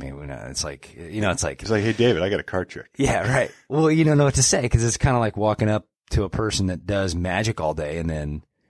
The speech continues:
Speaker 1: making him do it in his off hours. He's just trying to chill. So we're not trying to be a jerk, but he, he's starting to do stuff. So my buddy is,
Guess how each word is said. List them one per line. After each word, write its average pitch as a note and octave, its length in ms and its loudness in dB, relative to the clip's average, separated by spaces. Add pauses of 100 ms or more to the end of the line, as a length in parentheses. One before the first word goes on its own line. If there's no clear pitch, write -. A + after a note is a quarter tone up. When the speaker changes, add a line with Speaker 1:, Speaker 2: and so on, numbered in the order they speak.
(280)
Speaker 1:
making G2 260 0
him F#2+ 100 2
do F#2+ 180 2
it F2 60 0
in E2 100 0
his E2 120 2
off F2 220 4
hours. F2 320 2
He's E2+ 100 -2
just E2+ 120 -4
trying F2 200 0
to - 80 -4
chill. A2+ 280 2
So G2+ 100 -2
we're G2+ 60 -2
not G2+ 80 0
trying F#2+ 160 -2
to E2+ 40 -4
be E2 100 -6
a C#2+ 40 -6
jerk, G#2 420 -4
but G#2 140 0
he, G#2 220 0 (160)
he's G#2 260 0
starting A#2+ 300 2
to G#2 60 0
do G#2+ 180 0
stuff. - 380 -6 (460)
So F#2+ 440 -2 (160)
my G2 220 0
buddy E2+ 600 0 (220)
is, D#2+ 540 -2